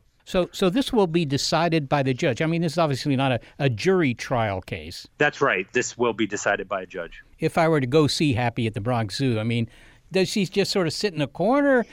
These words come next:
Speaker 1: You know, what would her affect be?
Speaker 2: So let's bear in mind that this is the Northeast. So about, for about half of the year, she's kept inside a small industrial barn. But for those times when she is allowed outside,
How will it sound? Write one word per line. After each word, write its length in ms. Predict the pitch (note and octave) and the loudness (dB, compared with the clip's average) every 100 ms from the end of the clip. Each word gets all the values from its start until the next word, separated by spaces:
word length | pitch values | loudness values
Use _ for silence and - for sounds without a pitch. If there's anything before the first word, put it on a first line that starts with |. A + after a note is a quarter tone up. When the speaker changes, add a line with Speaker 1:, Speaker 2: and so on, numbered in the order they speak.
| - E3+ | -14 -8
Speaker 1:
You 100 | G3 | -2
know, 100 | F3 | -2
what 200 | F3 A#3+ | 0 0
would 240 | G3+ F3+ - C#3 | 0 -4 -8 -4
her 200 | F3+ D3+ - | -4 -4 -4
affect 640 | F3+ G3+ - G#2+ G2 - - C3+ | -4 -4 -4 -6 -6 -14 -14 -8
be? 380 | A#2+ G#2 F2 E2+ _ _ | -6 -6 -6 -14 _ _
Speaker 2:
So 300 | - - D#3+ | -6 0 2
let's 200 | C#3 F3 | 2 0
bear 300 | - E3+ D#3 | -2 0 0
in 80 | B2 | -2
mind 320 | A#2 D#3+ D3 | -4 -6 -6
that 100 | G2+ | -10
this 220 | - A#2+ A2+ | -10 -10 -12
is 100 | G2+ | -12
the 100 | A2 | -6
Northeast. 560 | C3 B2 E3 D3 - | -4 -2 0 -2 -2
So 140 | - A2 | -6 -4
about, 320 | A2 B2+ B2 | -2 -2 -2
for 160 | - | -4
about 220 | B2 C#3 B2 | -2 0 0
half 260 | D3+ G3+ | -2 -2
of 120 | F#3+ | -6
the 80 | G#2+ | -14
year, 240 | F#2 G2 G2 | -16 -18 -18
she's 260 | - G2 | -18 -18
kept 320 | - C#3 - | -6 -6 -6
inside 520 | A2 - - A2+ A2+ G2+ | -10 -10 -4 -2 -2 -6
a 120 | F#2+ | -12
small 640 | - - A#2 B2+ B2+ B2 | -14 -6 0 2 2 0
industrial 600 | G#2 G2+ B2 - A#2 G#2 | -4 -6 -6 -8 -8 -8
barn. 460 | G2 C3 C#3+ D3 C#3+ _ | -4 -2 -2 -2 -8 _
But 100 | C#3 | -4
for 100 | F3+ | 0
those 160 | F#3 E3 | 0 0
times 320 | F#3+ F#3 - | 0 -2 -4
when 80 | D#3+ | -12
she 200 | - F3 | -8 -8
is 120 | F3+ | -6
allowed 340 | D#3+ A2+ G#2+ | -4 -4 -4
outside, 560 | G#2 G2+ - G#2 G#2 | -8 -10 -6 -6 -6